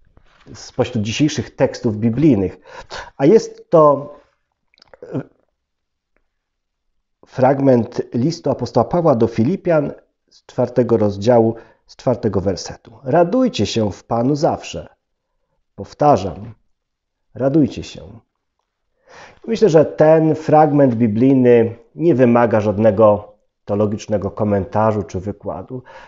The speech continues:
ponieważ są to raczej słowa życzenia, życzenia na każdy dzień dla każdego człowieka, dla człowieka wierzącego.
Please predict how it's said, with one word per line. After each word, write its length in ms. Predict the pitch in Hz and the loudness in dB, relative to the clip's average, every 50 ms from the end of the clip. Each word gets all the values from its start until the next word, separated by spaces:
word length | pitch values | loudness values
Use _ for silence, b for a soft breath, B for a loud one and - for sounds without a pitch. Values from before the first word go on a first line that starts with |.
| B B | B B
ponieważ 440 | - 202 220 208 196 170 - - - - | -6 -4 0 2 2 0 0 -4 -10 -10
są 220 | - - - 175 170 | -6 -2 -2 0 2
to 100 | 175 170 | 2 0
raczej 320 | 156 151 147 - 139 131 | 0 0 0 0 0 0
słowa 680 | 131 - - 135 147 156 139 143 139 131 117 - - - - | 0 -2 0 2 2 4 4 4 2 2 2 -2 -10 -18 -16
życzenia, 920 | - 98 110 104 - - 143 143 139 113 98 95 92 98 117 139 160 - _ | -10 -8 -8 -8 -4 -2 0 0 2 2 0 -2 -2 -2 -4 -6 -8 -12 _
życzenia 760 | - 113 120 113 - 160 185 202 202 180 165 - - - - - | -16 -14 -14 -10 -8 -6 -4 -4 -2 -4 -4 -6 -10 -16 -18 -12
na 120 | 127 123 123 | -10 -10 -8
każdy 420 | - - 135 139 127 123 120 113 | -6 -4 -4 -2 -2 -2 -2 -2
dzień 400 | 101 98 107 110 113 120 135 - - - _ _ _ _ _ _ _ _ _ _ | -2 0 0 0 2 0 -2 -4 -10 -14 _ _ _ _ _ _ _ _ _ _
dla 240 | 117 110 104 107 104 | -12 -8 -6 -6 -6
każdego 720 | - 107 101 101 98 101 95 90 107 101 101 101 - _ _ | -6 -8 -8 -4 -2 -2 -2 0 0 -2 -2 -4 -10 _ _
człowieka, 640 | _ _ - 92 85 92 90 87 - - 117 139 147 143 | _ _ -16 -12 -8 -8 -8 -8 -8 -10 -10 -8 -8 -10
dla 180 | 127 123 - | -12 -14 -18
człowieka 420 | - - 104 90 98 98 - 107 104 | -18 -16 -14 -10 -10 -8 -8 -6 -6
wierzącego. 720 | 117 123 123 139 151 160 160 - 92 - - - - | -4 -4 -4 -6 -6 -8 -8 -10 -10 -12 -12 -18 -20